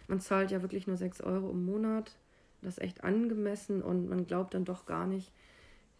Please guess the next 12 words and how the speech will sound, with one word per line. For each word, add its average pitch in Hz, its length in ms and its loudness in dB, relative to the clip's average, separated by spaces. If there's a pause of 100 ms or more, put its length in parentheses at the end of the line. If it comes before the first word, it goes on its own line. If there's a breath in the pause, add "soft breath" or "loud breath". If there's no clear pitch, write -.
(340 soft breath)
was 214 320 -6
doch 208 260 -4
alles - 520 0
für - 180 -2
Filme 190 640 4 (760)
dahinter 185 380 0
stecken 175 540 -4
oder 170 100 -2
da 165 140 -4
drin 180 260 0
sind. 175 320 -4 (240)
Weil 208 400 -4